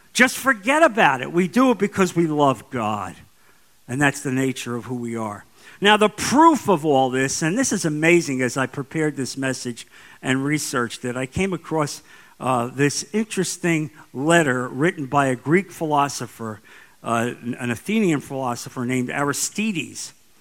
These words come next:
And he wrote it in the year one twenty-four. So this is about ninety years or so after Jesus was crucified.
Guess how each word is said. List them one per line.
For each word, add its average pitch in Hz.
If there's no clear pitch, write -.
And 165
he 175
wrote 214
it 233
in 190
the 180
year 175
one 180
twenty-four. 156
So 277
this 339
is 247
about 175
ninety 180
years 160
or 131
so 135
after 127
Jesus 123
was 110
crucified. 104